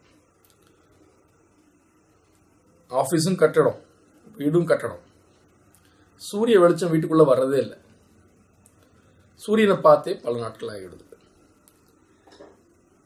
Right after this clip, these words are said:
இது நாம செஞ்சதா, நம்மோட தப்பா அப்படிலாம் நம்ம கேட்க முடியாது. இது இப்படிதான் இருக்கு. இந்த இருக்கிற ஸ்-, சூழ்நிலையில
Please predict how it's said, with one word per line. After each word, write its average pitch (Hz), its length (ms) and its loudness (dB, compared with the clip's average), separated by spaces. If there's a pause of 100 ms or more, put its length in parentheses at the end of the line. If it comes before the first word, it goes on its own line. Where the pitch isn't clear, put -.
(440)
இது 196 880 6 (200)
நாம 196 420 2
செஞ்சதா, 160 500 4
நம்மோட 170 340 0
தப்பா 160 480 6
அப்படிலாம் 160 200 0
நம்ம 147 200 -2
கேட்க 139 300 -10
முடியாது. 120 320 -12
இது 160 480 -2 (100)
இப்படிதான் 180 320 2
இருக்கு. - 300 -2 (1800)
இந்த 247 260 -8
இருக்கிற 226 760 4
ஸ்-, - 280 -20 (400)
சூழ்நிலையில 175 720 2